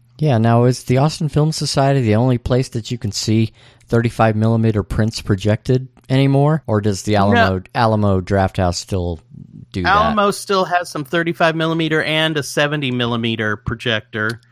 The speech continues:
Speaker 1: Okay.
Speaker 2: I know they have a se-, in fact, the, this new movie that Christopher Nolan put out called Dunkirk
Speaker 1: Mm-hmm.
Speaker 2: in seventy millimeter, and I think the only place
Speaker 1: Oh.
Speaker 2: they have a seventy millimeter, I could be wrong,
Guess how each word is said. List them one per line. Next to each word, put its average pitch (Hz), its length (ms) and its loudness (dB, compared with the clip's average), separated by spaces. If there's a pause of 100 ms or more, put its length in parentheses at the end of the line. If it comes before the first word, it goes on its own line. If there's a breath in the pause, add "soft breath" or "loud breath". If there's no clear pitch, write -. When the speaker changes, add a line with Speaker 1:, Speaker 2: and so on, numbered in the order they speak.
Speaker 1:
Okay. 165 260 -2
Speaker 2:
I 107 60 0
know 147 120 0
they 165 140 2
have 156 160 0
a 139 60 -4
se-, - 200 -18 (340)
in 135 80 -18
fact, 160 340 -2
the, 143 240 -2
this 131 300 -4
new 151 120 4
movie 151 420 2
that 127 260 -2
Christopher 143 440 -4
Nolan 131 360 -2
put 131 120 2
out 135 180 0
called 113 300 -2
Dunkirk 143 580 0
Speaker 1:
Mm-hmm. 123 540 2
Speaker 2:
in 131 200 -6
seventy 135 380 0
millimeter, 131 600 0
and 120 200 -4
I 123 80 -2
think 247 260 -4
the 185 140 -4
only - 300 2
place 92 220 -2
Speaker 1:
Oh. 139 40 -8
Speaker 2:
they 147 140 0
have 147 120 0
a 139 60 -6
seventy 143 320 -4
millimeter, 139 800 -2
I 117 80 -12
could 170 180 -4
be 165 120 -2
wrong, 110 360 0